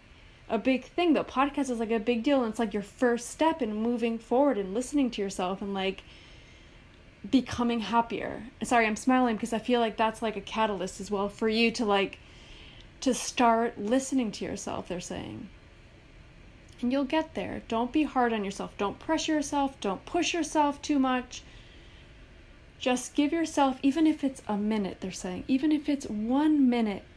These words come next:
in the morning when you're brushing your teeth to just look yourself in the mirror and be like, "All right, how am I feeling today? Like, what am I feeling? What is going on with me? What's, what's,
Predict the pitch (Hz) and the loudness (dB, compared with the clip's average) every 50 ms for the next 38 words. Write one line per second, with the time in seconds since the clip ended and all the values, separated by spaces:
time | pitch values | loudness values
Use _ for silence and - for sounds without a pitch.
0 | - - - - 233 233 233 233 233 233 240 240 233 226 214 208 208 202 202 196 | -20 -14 -2 0 2 4 4 4 4 4 4 4 2 2 0 0 -2 -2 -4 -4
1 | 202 - 269 269 269 - - 285 277 269 262 262 - - - 240 214 208 - - | 0 0 0 2 0 0 0 2 2 2 2 -2 -4 -4 -4 -4 -4 -4 -8 -12
2 | - - - 208 202 220 214 - - 233 254 262 262 - 294 277 - 277 254 240 | -10 -8 -6 -4 -4 -4 -6 -4 -2 -2 -2 0 0 -2 -2 -2 -2 -4 -4 -4
3 | - - - 226 226 226 220 214 220 214 208 208 202 208 202 196 208 196 196 190 | -6 -6 -4 -2 -2 0 0 0 0 0 0 0 0 -2 -2 0 0 -2 -2 -2
4 | 196 202 - - 202 190 180 160 - - - - - - - - - - - - | -4 -6 -6 -4 -4 -2 -2 -4 -6 -10 -16 -20 -20 -20 -20 -20 -20 -20 -20 -20
5 | - - - - - - - 226 247 269 285 294 277 277 254 254 - 214 208 202 | -20 -20 -20 -20 -14 -10 -2 0 2 4 4 4 4 2 0 -2 -4 -4 -4 -4
6 | 202 196 - 196 - - 190 - - - 208 202 208 247 254 302 302 302 294 269 | -6 -8 -10 -10 -8 -8 -8 -8 -10 -8 -6 -2 0 0 2 2 0 0 -2 -2
7 | 277 - 220 202 196 208 104 - - 196 214 240 240 302 285 - - 285 277 269 | -2 -4 -4 -4 -4 -6 -8 -8 -6 -4 -2 0 0 -2 -2 0 2 2 4 4
8 | 254 240 220 214 214 214 208 196 190 - 180 180 175 190 226 254 247 - - 226 | 2 0 0 -2 -2 -2 -2 -4 -4 -6 -6 -4 -2 -2 -2 -2 -4 -8 -10 -6
9 | 220 240 277 285 - - - | -2 -2 -2 -2 -4 -12 -20